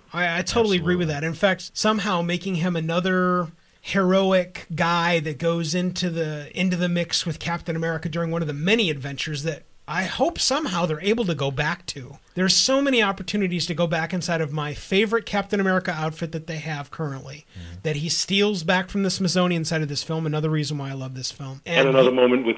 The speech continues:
Speaker 3: Stan Lee.
Speaker 1: Yes, yes. <laughs> I'm so fired. Awesome. The, all the value pieces of all of that is excellent, and adding on Gary Sinise would be just another wonderful moment.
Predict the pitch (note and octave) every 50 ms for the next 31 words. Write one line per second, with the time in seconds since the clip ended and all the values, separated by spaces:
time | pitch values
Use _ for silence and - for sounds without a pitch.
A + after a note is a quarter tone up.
0 | - - - B2 A#2 A2+ A#2 A#2 A#2+ A2+ A2 A2+ B2+ - - - - - G3 G3+
1 | F3 - - - - - - _ _ - E3+ G3+ G3 F3 - - G3+ F3 - -
2 | - - F#3+ F3+ A3 A#3+ A3 F3+ D3+ - A#3+ A#3 G#3+ F#3+ - - - G#3 G3 G3
3 | F#3+ F3 D3+ C3+ C3 - - D3+ D#3 D#3 - - C#3 B2+ - - - - - -
4 | - - - - - F#3+ F#3+ F3 F#3+ F#3+ F#3+ G3+ B3+ C4+ C4+ A3 E3 D3+ F#3+ F3+
5 | F#3+ G#3 G#3 G3+ G#3 - - - F#3+ F#3 - F3+ E3+ D3+ E3 D3 D#3+ D#3+ E3+ F3+
6 | F#3 F#3 D#3+ E3 D3+ D3+ D3 C#3+ - - D#3 D#3+ D#3 - - E3 D#3 D3 C#3+ C#3
7 | D3 - - F3 F3+ F#3+ F#3+ F3+ E3+ E3+ E3 C#3 D#3 D3+ D#3+ D#3 - - D3+ D3
8 | C#3 - - D3+ D3 C#3+ C#3 - - - C#3 C#3 D3 D3+ D3+ C#3+ C3+ C3+ C#3 D3
9 | C#3+ C#3 C3 B2 - B2 A#2+ A#2+ - B2+ -